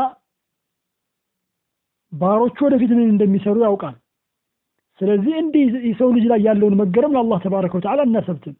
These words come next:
የአላህ መገረም ከፍጡራን የተለየ ነው። የፍጡራን ደግሞ ከአላህ ስብሓነሁ ወተዓላ የተለየ ነው።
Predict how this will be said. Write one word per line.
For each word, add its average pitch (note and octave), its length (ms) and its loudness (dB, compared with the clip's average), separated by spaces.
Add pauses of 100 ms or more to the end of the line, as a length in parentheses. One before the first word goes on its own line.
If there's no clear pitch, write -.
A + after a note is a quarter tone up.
(600)
የአላህ F3+ 380 -2 (460)
መገረም F3+ 440 -4 (100)
ከፍጡራን G3 520 -10
የተለየ G#3 360 -6
ነው። C3 120 -18 (560)
የፍጡራን D#3+ 440 -10
ደግሞ F3+ 300 -6
ከአላህ E3+ 320 -6
ስብሓነሁ D#3+ 340 -10
ወተዓላ D3+ 340 -6 (960)
የተለየ G#3+ 480 0
ነው። B2 120 -12